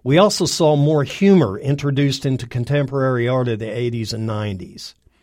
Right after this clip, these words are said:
And I still don't know what to call the style, but I'm extremely thankful for all the show and its creators did for and to art.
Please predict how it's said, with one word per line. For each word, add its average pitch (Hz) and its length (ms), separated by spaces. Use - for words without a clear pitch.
And 123 120
I 127 60
still 196 380
don't 143 200
know 135 120
what 135 160
to 131 60
call 135 280
the 135 80
style, 135 720
but 123 120
I'm 135 160
extremely 180 680
thankful 147 480
for 123 240
all 147 160
the 147 100
show 143 320
and 131 100
its 117 140
creators 131 580
did 139 320
for 151 440
and 117 340
to 123 640
art. 110 480